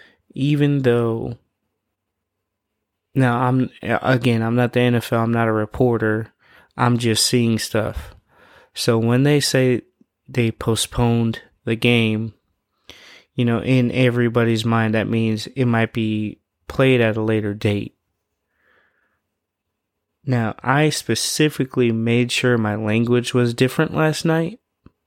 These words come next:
and that I said they should cancel the game. Now, obviously, I'm not the commissioner to the entire N F L.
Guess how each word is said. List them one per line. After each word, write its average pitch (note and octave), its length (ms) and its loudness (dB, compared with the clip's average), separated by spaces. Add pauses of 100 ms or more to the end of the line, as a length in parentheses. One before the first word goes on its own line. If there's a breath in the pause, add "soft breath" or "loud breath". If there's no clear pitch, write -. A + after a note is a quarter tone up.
(1200 soft breath)
and B2 240 2
that A#2 400 0
I B2 160 2
said A#2 260 0
they A#2 140 2
should - 400 -4
cancel - 880 -2 (400)
the B2+ 120 2
game. - 520 -4 (1600 loud breath)
Now, A#2 440 0 (400)
obviously, A#2+ 1040 0 (160)
I'm B2+ 360 2
not A2+ 480 -2 (880)
the C3 120 -4
commissioner A#2+ 800 0
to A#2 240 -2
the A2+ 160 0
entire A#2+ 440 0
N A#2+ 140 0
F A#2 220 -4
L. A2+ 340 -4